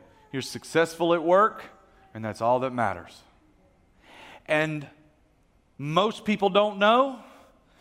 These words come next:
and the ones that do don't care. You have a problem,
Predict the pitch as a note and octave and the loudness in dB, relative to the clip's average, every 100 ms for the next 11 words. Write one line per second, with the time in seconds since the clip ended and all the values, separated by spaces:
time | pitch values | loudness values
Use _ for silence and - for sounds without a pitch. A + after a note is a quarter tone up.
0 | _ _ - B2+ C3+ D#3 E3 C#3+ D3+ C#3+ | _ _ -12 -8 -2 0 0 0 -2 0
1 | E3+ D3 C#3+ E3+ - G#2 E2+ - _ _ | 0 0 -4 -6 -12 -14 -16 -20 _ _
2 | _ _ _ _ _ _ _ _ _ _ | _ _ _ _ _ _ _ _ _ _
3 | _ _ _ _ _ - - A#3 C4+ D#4+ | _ _ _ _ _ -16 2 6 6 6
4 | E4 - B3+ C#4 D4 A3 F#3+ A2+ | 4 2 2 4 4 4 0 -2